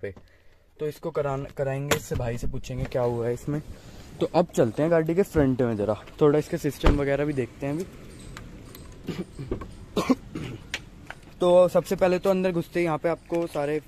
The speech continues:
functions मिल जाएंगे, Mirror fold, unfold का, जो कि अभी भी हो रहे हैं, देखो चाबी नहीं लगी हुई तब भी। और यहाँ पे आप इनको सेट भी कर सकते हो, Auto up down driver मिलता है, यहाँ पे विंडो को lock कर सकते हो कि ना घु-, बचे वो, मतलब, ना घूमे।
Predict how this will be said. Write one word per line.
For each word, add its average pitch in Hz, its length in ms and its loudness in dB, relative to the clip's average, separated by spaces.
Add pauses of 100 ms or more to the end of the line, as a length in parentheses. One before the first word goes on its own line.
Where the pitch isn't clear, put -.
(320)
functions 151 400 -4
मिल 139 140 -4
जाएंगे, 143 320 -6 (680)
Mirror 147 220 2
fold, 147 360 2
unfold 143 460 0
का, 143 220 0 (100)
जो 143 200 4
कि 160 160 0
अभी 143 220 2
भी 151 100 2
हो 131 120 2
रहे 117 120 -2
हैं, 123 100 -6
देखो 135 300 -6 (240)
चाबी 131 220 -2
नहीं 131 140 0
लगी 127 200 -2
हुई 135 120 -2
तब 131 160 -6
भी। 147 200 -6 (720)
और 131 60 -4
यहाँ 127 180 -2
पे 135 160 -4
आप 131 240 -2 (220)
इनको 139 220 -2
सेट 131 260 -6
भी 139 80 -2
कर 139 100 -4
सकते 139 260 -6
हो, 156 100 -4
Auto 139 240 -2
up 139 100 -4
down 139 320 -2
driver 127 300 -2
मिलता 139 300 -2
है, 143 60 0
यहाँ 135 120 -4
पे 135 260 -2
विंडो 131 320 -2
को 135 80 -4
lock 127 200 -2
कर 131 120 -6
सकते 135 260 -8
हो 135 80 -4
कि 139 80 -8
ना 127 280 -2
घु-, 123 220 -10 (180)
बचे 123 260 -6
वो, 131 160 -8 (500)
मतलब, 135 120 -2
ना 131 180 -2
घूमे। 127 360 -2